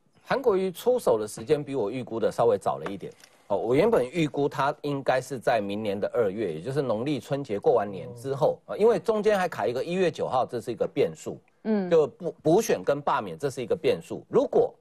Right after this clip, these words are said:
Speaker 1: 假设，呃，对国民党来讲，我现在都从国民党角度来讲，一月九号两个都输了，也就是林静怡当选了，林昶佐没有被罢免掉，
Speaker 2: 嗯。
Speaker 1: 那朱立伦这个压力恐怕就很难扛得住。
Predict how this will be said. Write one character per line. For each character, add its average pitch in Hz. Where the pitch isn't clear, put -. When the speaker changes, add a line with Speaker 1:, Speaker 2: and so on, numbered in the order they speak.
Speaker 1:
假 98
设， 190
呃， 147
对 262
国 185
民 190
党 151
来 107
讲， 107
我 95
现 196
在 170
都 165
从 127
国 143
民 147
党 110
角 80
度 95
来 87
讲， 78
一 220
月 254
九 175
号 170
两 123
个 117
都 135
输 123
了， 104
也 113
就 147
是 156
林 143
静 196
怡 170
当 170
选 151
了， 107
林 127
昶 139
佐 110
没 104
有 131
被 107
罢 117
免 82
掉， 101
Speaker 2:
嗯。 190
Speaker 1:
那 180
朱 208
立 226
伦 135
这 151
个 135
压 127
力 131
恐 85
怕 98
就 107
很 90
难 76
扛 80
得 76
住。 71